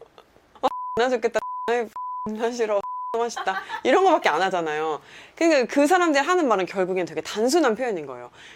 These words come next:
"맛있다", "예쁘다", 뭐 "싫다", 뭐 이런 말밖에 안 하는 건데 이거는 거의 유치원생의 어휘란 말이죠. 왜 그렇게 되냐? 앞에 이걸 강조하는 <laughs> 하나를 붙였기 때문에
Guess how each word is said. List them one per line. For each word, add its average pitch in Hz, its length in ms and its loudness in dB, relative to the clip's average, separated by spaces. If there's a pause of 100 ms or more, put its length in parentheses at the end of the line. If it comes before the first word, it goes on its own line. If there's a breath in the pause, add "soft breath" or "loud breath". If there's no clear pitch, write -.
(120)
"맛있다", 269 800 2
"예쁘다", 233 880 2
뭐 165 200 0
"싫다", 302 500 -2
뭐 185 100 2
이런 220 220 2
말밖에 170 340 2
안 139 140 -4
하는 160 180 -6
건데 147 360 -6 (240 loud breath)
이거는 311 280 2
거의 190 320 0
유치원생의 269 920 0
어휘란 156 720 -2
말이죠. 135 500 -12 (400 loud breath)
왜 254 200 4
그렇게 214 260 0
되냐? 151 420 -10 (240 soft breath)
앞에 240 360 2
이걸 214 220 4
강조하는 240 600 2 (160)
<laughs> - 160 -8
하나를 247 180 2
붙였기 175 320 -10
때문에 151 540 -6